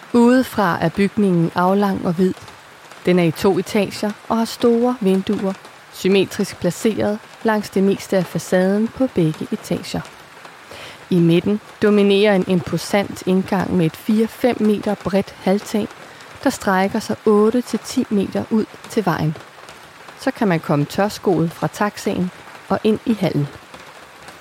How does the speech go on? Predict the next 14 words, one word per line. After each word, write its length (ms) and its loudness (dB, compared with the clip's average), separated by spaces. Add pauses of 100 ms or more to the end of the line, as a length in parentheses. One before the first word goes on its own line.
(440)
Jeg 100 4
har 80 4
fået 440 4
en 120 4
helt 320 -2
særlig 480 2
tilladelse 540 2
fra 120 -6
Københavns 580 -4
Lufthavn 540 -2
til 100 -4
at 100 0
besøge 500 -2
terminalen. 720 0